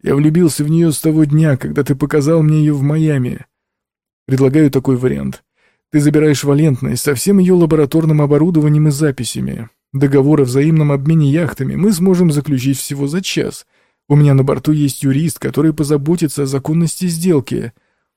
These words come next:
А потом я отплываю в Карибское море, делаю круиз по островам и плыву дальше через Тихий океан». «Так у вас все было подготовлено заранее», изумился Маккензи.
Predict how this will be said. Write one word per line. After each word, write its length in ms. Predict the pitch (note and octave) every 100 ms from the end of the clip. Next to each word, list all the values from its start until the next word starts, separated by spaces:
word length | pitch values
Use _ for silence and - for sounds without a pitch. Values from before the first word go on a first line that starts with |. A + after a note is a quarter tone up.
| _ _ _
А 160 | - -
потом 300 | G#3+ G#3+ G#3+
я 140 | F#3+
отплываю 460 | F3+ E3 D#3+ F#3 D#3+
в 60 |
Карибское 520 | B2+ D#3+ D#3+ - - C#3
море, 380 | C3+ E3 B2
делаю 380 | B2 D#3 G3 F#3
круиз 380 | D3+ F3 F3+ C#3
по 140 | -
островам 540 | C#3+ - C#3+ D#3 E3+ C3 _ _ _ _
и 80 | -
плыву 300 | - D#3+ A3+
дальше 500 | D#3 C3+ D3+ B2 C3+
через 300 | B2+ B2 A#2+
Тихий 320 | - C#3+ -
океан». 580 | C3+ C3+ F3 D#3 B2+ A#2 - _ _ _ _ _ _ _ _ _ _ _ _ _ _ _ _ _ -
«Так 140 | C#3+ D#3+
у 40 |
вас 180 | F#3 E3
все 140 | -
было 220 | E3+ F#3+
подготовлено 680 | E3 E3+ E3 D3+ F3+ E3 D#3+
заранее», 720 | D3 D#3 D#3+ E3 C#3+ A#2+ A#2 - _ _ _
изумился 520 | C#3+ C3+ C#3+ B2+ - C3+
Маккензи. 680 | C#3 - E3 B2 A2+ A#2+